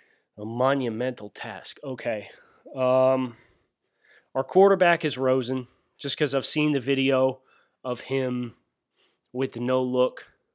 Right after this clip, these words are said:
shot from, uh, the free throw line. So I know he's got a little bit of hoop skills in him,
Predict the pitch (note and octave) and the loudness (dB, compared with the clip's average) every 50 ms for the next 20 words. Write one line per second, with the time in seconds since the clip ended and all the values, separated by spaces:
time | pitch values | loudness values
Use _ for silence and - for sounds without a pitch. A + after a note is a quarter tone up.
0 | _ _ _ _ _ _ - - - C#3+ C3 C3 C3+ - _ - - D3 B2+ B2 | _ _ _ _ _ _ -10 -4 0 2 2 2 0 -6 _ -10 -6 -6 -4 -4
1 | B2 A#2 A#2 A#2 A2+ A2+ A2+ A2+ A2+ A2+ _ _ _ _ _ - A2+ - - D3 | -4 -4 -6 -6 -6 -6 -8 -8 -12 -14 _ _ _ _ _ -16 -12 -6 -4 -6
2 | C#3 C3 - D3 C3+ C3 C3 C3+ C3 C3+ C#3+ C#3+ - _ _ _ _ _ _ _ | -6 -4 -2 -2 -2 0 0 0 0 0 -2 -6 -12 _ _ _ _ _ _ _
3 | _ _ _ _ _ _ _ _ _ _ _ _ _ _ _ _ _ _ _ _ | _ _ _ _ _ _ _ _ _ _ _ _ _ _ _ _ _ _ _ _
4 | _ _ _ _ - - C3 B2+ B2+ B2+ C3 C#3 C#3+ - - C#3 C3 C3+ C3 C3 | _ _ _ _ -4 -2 0 0 2 2 0 0 0 0 0 0 0 0 -2 -2
5 | B2 B2 A2+ A#2 B2+ - - - - A#2+ A2+ A2+ G#2+ A2+ A2+ A#2 B2 A#2+ | -4 -6 -6 -8 -10 -10 -10 -8 -8 -8 -6 -8 -8 -8 -8 -10 -10 -12